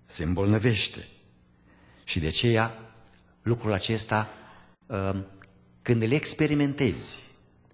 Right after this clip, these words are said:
cauzează durere. Nu-i numai o durere în inimă.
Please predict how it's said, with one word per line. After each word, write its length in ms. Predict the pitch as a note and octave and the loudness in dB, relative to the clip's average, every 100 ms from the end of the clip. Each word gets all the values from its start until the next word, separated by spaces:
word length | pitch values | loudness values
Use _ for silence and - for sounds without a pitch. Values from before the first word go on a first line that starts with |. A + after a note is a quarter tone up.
| _ _ _ _ _ | _ _ _ _ _
cauzează 540 | - A2+ A2+ D3 C#3 | -2 0 0 -2 -2
durere. 560 | C3 - D3 C3 - - - - | -2 -2 0 0 -2 -10 -20 -18
Nu-i 200 | - A#2+ | -2 0
numai 220 | E3 F3 E3 | 0 0 0
o 80 | |
durere 460 | D3+ C#3 B2+ C3+ B2+ B2 | 0 2 6 6 6 4
în 180 | G#2+ | 4
inimă. 480 | B2 B2 F2 C2 - | 2 2 0 -6 -14